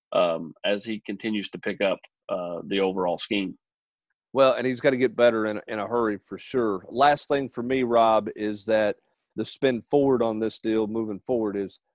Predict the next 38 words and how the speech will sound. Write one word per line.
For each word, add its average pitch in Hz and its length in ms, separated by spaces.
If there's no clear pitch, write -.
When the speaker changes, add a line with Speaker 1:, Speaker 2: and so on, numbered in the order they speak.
Speaker 2:
the 117 120
identity 117 520
in 110 60
the 107 80
line 107 220
of 95 80
scrimmage 110 480
that - 160
was 107 100
created 117 560
in 110 140
this 107 160
game 107 340
that - 180
carried 110 400
through. 113 380
That 104 220
ten-, 123 340
the 117 100
foundation 131 800
for - 140
this 107 260
twenty 120 520
twenty 123 380
football 110 420
team 107 320
should 143 360
be 117 160
built, 110 460
was 113 180
started 127 400
to 120 60
build, 113 460
started 131 280
to 107 80
build 113 200
this 110 120
day. 101 220